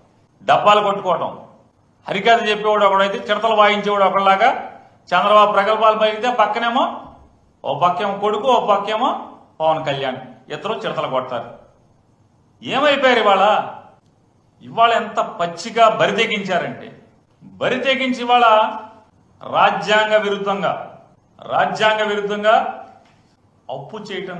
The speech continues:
కోసం ఈ జీవోని రిలీజ్ చేయడం జరిగింది. Government of Andhra Pradesh Mines and Minerals జీవో ఎంఎస్ నంబర్ అరవై తొమ్మిది, జీవో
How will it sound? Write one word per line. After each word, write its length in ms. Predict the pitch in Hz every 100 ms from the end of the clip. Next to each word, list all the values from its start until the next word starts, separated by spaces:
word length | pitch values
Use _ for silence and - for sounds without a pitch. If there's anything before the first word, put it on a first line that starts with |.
| 170
కోసం 240 | 160 - 254 - - _ _ _ _ _ _ _ _ _ 143
ఈ 20 | 120 123
జీవోని 380 | 165 175 208 - 110 - _ _
రిలీజ్ 240 | 113 120 117
చేయడం 220 | - 98 98
జరిగింది. 300 | 92 92 87 85 _ _ - - - - - _ _ _ _ _ _ _ _ _ _ _ _ _ _ _ _
Government 380 | 127 175 220 226 220
of 80 | 190
Andhra 160 | 196 190
Pradesh 200 | 202 226 226 165
Mines 260 | 226 240 233
and 100 | 208 185
Minerals 340 | 190 190 - - - _ _ _ _ _ _ _ -
జీవో 200 | 196 240 240
ఎంఎస్ 260 | 226 226 220
నంబర్ 200 | 202 196 175
అరవై 180 | 214 220 214
తొమ్మిది, 300 | 214 214 269 - - - _ _ _ _ _ _ _
జీవో 220 | 139 214